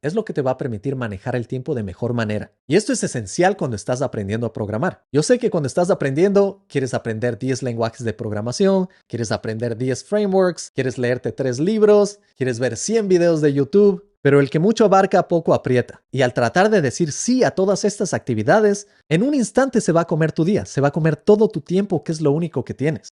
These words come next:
En lugar de hacer eso, tienes que saber decir sí a ciertas cosas y no a otras actividades. Por ejemplo, si tu objetivo es aprender a programar, enfócate en un solo lenguaje, deja de ver otros lenguajes, toma un solo curso,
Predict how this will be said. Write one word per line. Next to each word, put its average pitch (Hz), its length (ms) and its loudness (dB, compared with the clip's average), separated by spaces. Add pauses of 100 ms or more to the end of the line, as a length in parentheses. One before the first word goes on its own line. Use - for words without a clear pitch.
En 123 100 -6
lugar 180 240 2
de 254 60 2
hacer 240 220 2
eso, 247 200 -2
tienes 208 260 -4
que - 80 -6
saber 135 280 -2
decir 127 280 -6
sí 240 280 0
a 214 40 2
ciertas 208 380 -2
cosas - 460 0 (200)
y 123 60 -10
no 165 280 4
a 147 80 4
otras 131 360 -2
actividades. 101 720 -6
Por 139 100 -4
ejemplo, 190 280 0
si - 100 -4
tu 131 140 2
objetivo 175 400 2
es 151 100 0
aprender 123 380 2
a 180 60 0
programar, 180 580 2 (100)
enfócate 175 720 -2
en 117 160 -6
un 175 140 -4
solo 170 240 0
lenguaje, 165 800 0
deja 185 380 0
de 160 80 0
ver 160 120 2
otros 160 280 -2
lenguajes, 170 760 -2
toma 156 240 0
un 196 180 2
solo 226 300 4
curso, 226 460 2